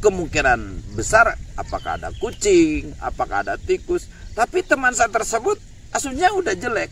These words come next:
udah negatif thinking. Nah, ini berbahaya. Janganlah, janganlah. Walaupun kita meyakini emang makhluk goib itu ada, mungkin saja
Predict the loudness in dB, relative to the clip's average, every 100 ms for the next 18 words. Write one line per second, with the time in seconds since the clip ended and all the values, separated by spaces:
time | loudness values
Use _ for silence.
0 | -2 -2 0 -2 -4 -4 -6 -4 -4 -4
1 | -4 -2 0 0 -2 -4 -8 0 0 0
2 | -4 -6 -12 -20 -18 -8 -4 -2 -2 -4
3 | -10 -12 -16 -16 -4 -2 0 -2 -2 -2
4 | -2 -2 -6 -6 -8 -6 -6 -6 -6 -6
5 | -4 -2 -2 -2 -4 -4 -6 -6 -4 2
6 | 4 2 -2 -4 -4 -4 -6 -4 -4 -4
7 | 2 6 6